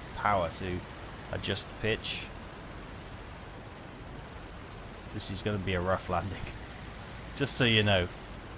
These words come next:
To get the nose up, I'm gonna have to power up, and that's gonna speed us up, of course. Oof. Okay, I think we just hit the prop. Okay.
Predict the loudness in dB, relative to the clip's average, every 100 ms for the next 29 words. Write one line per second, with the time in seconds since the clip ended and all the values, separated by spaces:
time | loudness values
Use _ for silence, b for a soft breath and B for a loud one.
0 | -10 -12 -12 -12 -12 -12 -12 -12 -12 -12
1 | -12 -12 -12 -12 -12 -2 2 4 6 6
2 | 4 2 2 2 2 0 2 6 8 8
3 | 6 2 -6 -8 -12 -12 -12 -12 -12 -12
4 | -10 -10 -10 -10 -10 -10 -10 -6 -2 0
5 | 0 0 -2 -2 -2 -2 0 0 0 -2
6 | -2 -2 -2 -2 2 2 2 -6 -12 -18
7 | -6 0 2 2 -2 -2 -4 -6 -8 2
8 | 4 4 2 -18 -18 -18 -18 -18 -18 -18
9 | -18 -18 -18 -18 -20 -18 -16 -16 -16 -16
10 | -16 -18 -18 -18 -18 -18 -18 -16 -16 -14
11 | -14 -14 -14 -14 -14 -14 -16 -16 -14 -6
12 | -4 -2 -2 -2